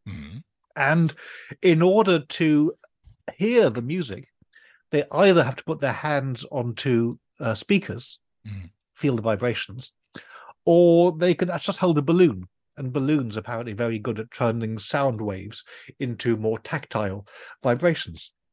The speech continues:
Speaker 1: I went to a concert with Evelyn Glennie. Uh, it was a jokey
Speaker 2: Yeah.
Speaker 1: concert for April the first, and she was playing,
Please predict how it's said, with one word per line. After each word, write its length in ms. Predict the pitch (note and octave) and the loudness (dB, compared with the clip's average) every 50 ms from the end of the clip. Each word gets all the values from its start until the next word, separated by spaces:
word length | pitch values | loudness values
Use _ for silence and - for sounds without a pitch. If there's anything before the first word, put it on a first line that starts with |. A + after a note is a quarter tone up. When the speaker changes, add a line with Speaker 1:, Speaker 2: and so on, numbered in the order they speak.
| _ - | _ -8
Speaker 1:
I 100 | C3+ B2+ - - C3 | -8 -8 -8 0 2
went 220 | C#3 F#3+ G#3+ F#3+ | 4 4 4 2
to 60 | E3+ D3+ | 0 0
a 20 | |
concert 400 | C3 - C#3+ C3+ B2+ - D3+ C3 B2 C#3 C3 G#2 - | 0 0 -2 -4 -4 -4 -6 -6 -6 -8 -10 -8 -2
with 340 | C3+ C#3 C#3 B2 - - - - | 0 0 0 0 -2 -10 -4 0
Evelyn 300 | - C#3+ C3 C3+ C#3+ C3 | 0 0 2 0 0 2
Glennie. 440 | B2 F#3+ F#3 C#3+ A2 F2 D2 - _ _ _ - - | 4 4 6 4 4 2 -2 -6 _ _ _ -6 -4
Uh, 40 | B2+ | -2
it 80 | B2+ | -2
was 120 | C#3 A#2+ B2+ | -2 -2 -2
a 40 | B2 | 0
jokey 280 | A2 D#3 D3 C#3 - - | 2 2 2 2 2 0
Speaker 2:
Yeah. 60 | G#2 - F#3 | 0 0 0
Speaker 1:
concert 200 | D3 - - - | 0 -2 -4 -6
for 80 | - A#2 | -4 -2
April 200 | A2+ A2 - A2+ | -2 -2 -2 -4
the 60 | F#2+ | -2
first, 360 | G2 A#2+ G#2 F#2+ F#2+ - - G#2+ | -2 -2 0 -2 -2 -6 -8 -10
and 100 | G#2 - | -8 -4
she 200 | - D3+ C#3+ B2+ | -2 -2 -2 -2
was 120 | A2+ G#2 | -2 -6
playing, 420 | - - B2+ A2+ G2 G2 G2+ G2+ | -6 -4 -2 -2 0 -2 -2 -4